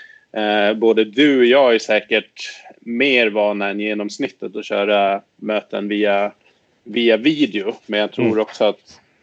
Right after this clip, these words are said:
Speaker 1: även mer traditionella spelare också kommer inse fördelarna med att, nej, men bara, eh, tiden det tar att ta sig mellan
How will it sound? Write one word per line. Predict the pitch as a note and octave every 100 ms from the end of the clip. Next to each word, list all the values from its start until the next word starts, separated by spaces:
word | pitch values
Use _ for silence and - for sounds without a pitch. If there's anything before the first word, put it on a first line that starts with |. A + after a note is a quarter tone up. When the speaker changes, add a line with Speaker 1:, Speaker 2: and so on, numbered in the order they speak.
| _ -
Speaker 1:
även | - G#2+ G#2+
mer | A2
traditionella | G#2 A#2+ G#2+ G#2 B2+ C3 B2 A#2 G#2 G2+ G2+ - _ _ _ _ _
spelare | - A2 G#2 G#2
också | A2 - C3
kommer | A2+ G#2
inse | G#2+ G2 - G#2 G2+ -
fördelarna | - B2 A#2+ A#2 A2+ A#2 A2
med | A2 A#2 A2+
att, | A2 - - - - - - - -
nej, | F#3
men | G3+ F3+
bara, | E3 D#3 D3 C#3+ C#3 C3 C3+
eh, | C#3+ E3+ E3+ - - D#3+ _ -
tiden | D#3 C#3 C#3+
det | C3
tar | C#3+ C#3
att | C3 -
ta | D#3+ A3+
sig | - B2+ G#2+
mellan | A#2+ A#2 A2 G#2 A2+